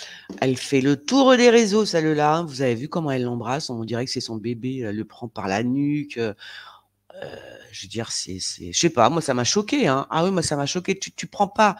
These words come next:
le président de la République, tu le prends pas comme ça, s'il te plaît, par la nuque, genre, « Ah, mon chéri, mon amour, je t'aime. » Euh, qu'est-ce que c'est que ça ? Mais que,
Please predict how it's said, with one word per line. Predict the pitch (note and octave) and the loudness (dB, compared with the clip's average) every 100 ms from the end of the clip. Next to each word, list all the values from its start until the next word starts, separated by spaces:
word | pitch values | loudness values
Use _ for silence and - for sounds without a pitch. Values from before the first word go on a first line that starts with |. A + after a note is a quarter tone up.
| - - - | -10 -18 0
le | D#3+ | 0
président | - A#3 G#3 F#3 | 4 4 4 2
de | |
la | E3+ | 2
République, | D3 C#3+ F3 C4 | 0 -2 0 0
tu | - | 0
le | D#3+ | -8
prends | - D3+ | -6 -4
pas | E3+ F#3 | -2 0
comme | D3+ C#3 | 0 -2
ça, | D3 C4 D4 - _ | 0 0 0 -2 _
s'il | - - | -10 -8
te | |
plaît, | C#3 D#3 D#3 D3 - _ - | -6 0 0 0 -10 _ 0
par | C#3+ | 0
la | B2 B2+ | 2 0
nuque, | F3+ A#3 A#3 D#3+ | 4 2 2 0
genre, « | C3+ D#3+ E3+ C#3 A2+ | 0 2 2 0 0
Ah, | D#3+ E3 D#3+ C#3 B2+ - - | 0 2 0 -2 -8 -16 -8
mon | C3+ | -6
chéri, | - D3+ C#3 F#3+ F#3+ | -2 -2 0 -2 -2
mon | E3 C#3 | -2 -2
amour, | C#3+ C#3+ F3 F3+ | -2 0 0 0
je | C3+ D3 | -2 -6
t'aime. » | - D#3 D#3+ F#3 D#3+ | -2 -2 0 -4 -4
Euh, | C3+ B2+ - - - - | -4 -4 -12 -20 -20 -10
qu'est-ce | C3+ - | -8 -6
que | C3 | -6
c'est | - | -8
que | G#2+ | -8
ça ? | - A#2 A2+ | -8 -6 -6
Mais | B2 | -6
que, | - | -6